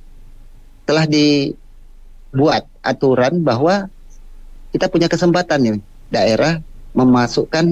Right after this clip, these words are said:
eh, isi-isi siaran lokal, ya.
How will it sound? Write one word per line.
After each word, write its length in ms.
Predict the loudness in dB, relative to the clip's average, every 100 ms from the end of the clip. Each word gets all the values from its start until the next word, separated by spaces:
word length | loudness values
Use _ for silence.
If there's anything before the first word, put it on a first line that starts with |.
| -2 -2
eh, 400 | 0 2 0 -2 -8 -14 -20 -20 -20 -4
isi-isi 580 | -2 0 0 0 0 -2
siaran 480 | 0 0 0 -2 -4
lokal, 560 | -2 -2 0 -4 -2 -8 -16 -20 -20 -20 -20 -8
ya. 220 | -2 -2